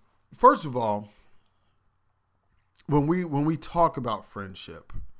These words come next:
when we talk about that someone who is willing to, you know, encourage us, uh,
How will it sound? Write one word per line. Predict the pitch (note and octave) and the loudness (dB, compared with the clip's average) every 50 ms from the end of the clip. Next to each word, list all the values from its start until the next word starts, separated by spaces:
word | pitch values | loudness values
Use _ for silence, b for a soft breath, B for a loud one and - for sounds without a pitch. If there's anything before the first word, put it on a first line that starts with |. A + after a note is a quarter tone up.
| b b b b b b b b b b b b b b | b b b b b b b b b b b b b b
when | - B2+ C3 | -2 0 2
we | C#3 D3 | 2 0
talk | C#3 - - E3+ E3+ E3 E3+ - | 0 0 2 4 4 2 2 -2
about | B2+ B2 A#2+ A#2 A2 G#2 G2+ - - b b b b b b b b b | -4 -2 0 0 0 -2 -6 -10 -18 b b b b b b b b b
that | - G#2 C3+ C3+ C3 A#2+ - | -8 -4 -2 -2 -2 -4 -6
someone | - - - C#3+ C3+ C3 B2+ B2+ B2+ B2 A#2+ A#2 A2 G#2+ | -8 -6 -4 -2 -2 -2 -2 -4 -4 -4 -6 -6 -6 -6
who | G#2 A#2+ C3 B2+ C3 C#3 | -4 -4 -4 -4 -4 -4
is | C#3 B2+ A#2+ A#2 A2+ A2 G2+ G#2 - - b b b b b b b | -6 -6 -6 -4 -6 -8 -8 -10 -14 -16 b b b b b b b
willing | b A2 C3 D3 C#3+ C3+ B2+ A#2+ G#2+ | b 2 2 4 4 4 2 -2 -2
to, | - - - B2+ B2 A#2 G#2+ A2+ - - | -4 -6 -4 -4 -4 -4 -6 -8 -8 -8
you | C#3 C3 | -4 -4
know, | B2+ A#2+ A2+ G#2+ G#2 G#2 - - - - - | -2 -2 -4 -6 -8 -10 -12 -16 -20 -16 -10
encourage | - B2 G#2 - - - D3+ C#3+ C#3+ C#3+ C#3 A#2 A#2 | -10 -10 -8 -6 -2 0 2 4 4 4 4 2 0
us, | C3 B2+ A#2+ - - - - b b b b b b b b b b b _ | -2 -2 -4 -6 -10 -12 -16 b b b b b b b b b b b _
uh, | - C3 B2 A#2+ A#2 A2 A2 G#2+ G#2+ C#2 | -4 -2 0 0 0 -2 -4 -4 -8 -10